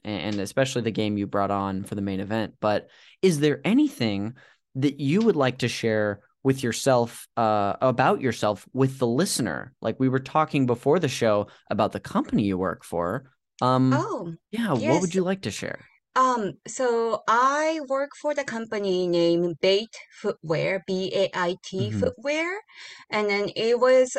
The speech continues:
Speaker 2: um, founded two thousand eleven by wo-
Speaker 1: Yes.
Speaker 2: women. So women-owned brand. It's a shoe brand. Um, it's all vegan leather material shoes.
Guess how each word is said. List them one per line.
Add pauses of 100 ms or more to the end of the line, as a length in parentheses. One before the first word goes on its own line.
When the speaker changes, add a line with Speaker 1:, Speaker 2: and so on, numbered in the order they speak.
Speaker 2:
um, (120)
founded (100)
two
thousand
eleven
by
wo-
Speaker 1:
Yes.
Speaker 2:
women. (260)
So
women-owned (120)
brand. (240)
It's
a
shoe
brand. (680)
Um, (100)
it's (100)
all
vegan
leather
material
shoes.